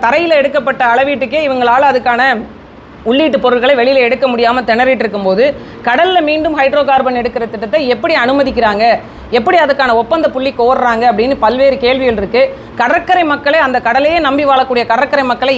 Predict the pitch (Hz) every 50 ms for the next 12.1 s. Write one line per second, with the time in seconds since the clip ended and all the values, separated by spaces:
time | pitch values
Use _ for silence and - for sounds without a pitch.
0 | 233 240 285 302 - - 247 240 285 294 - 302 233 285 269 - 220 285 262 226
1 | 220 247 247 - 262 226 202 214 233 262 254 - - - - - - - - -
2 | 226 226 254 220 294 320 339 349 349 294 262 269 302 311 302 285 254 240 247 262
3 | 262 254 240 202 226 240 247 240 233 - 214 226 208 220 240 277 320 339 339 339
4 | - 302 277 254 247 220 233 226 190 233 269 269 247 220 226 226 226 202 180 -
5 | - - - - 214 254 285 320 330 339 339 339 - 311 302 277 262 262 226 254
6 | 233 214 262 302 311 285 262 247 240 240 240 240 254 254 247 240 233 220 220 208
7 | 202 220 240 247 233 233 214 202 - 208 208 220 285 - - - - - - -
8 | - 226 247 277 311 339 359 349 330 320 302 285 285 294 294 277 254 254 - 247
9 | 240 254 240 247 233 226 202 220 214 220 220 214 208 208 214 226 247 247 240 240
10 | 262 285 262 226 208 208 214 - 302 294 277 233 220 247 285 294 339 339 302 302
11 | - 269 254 247 - 269 - 247 233 208 240 233 247 240 233 247 240 220 208 214
12 | 240